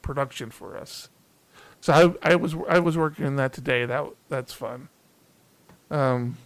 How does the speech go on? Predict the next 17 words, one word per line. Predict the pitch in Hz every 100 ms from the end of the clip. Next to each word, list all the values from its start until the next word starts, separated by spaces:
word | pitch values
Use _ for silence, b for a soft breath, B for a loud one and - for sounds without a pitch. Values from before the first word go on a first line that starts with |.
| _
but | 170
yeah, | 156 147
Docker | 117 196 254 254
is | 160 - -
definitely | - 196 202 185
one | 175
of | 160
those | 143
game | 151 147 151
changers | 151 180 175 185
for | -
me. | 170 170 165 156 -
Uh, | 139 131 - - -
I | 160 143 - _ _ _ _ _ _ _ _ _ _ -
I | 156
had, | 208 180 -
well, | 190 190 175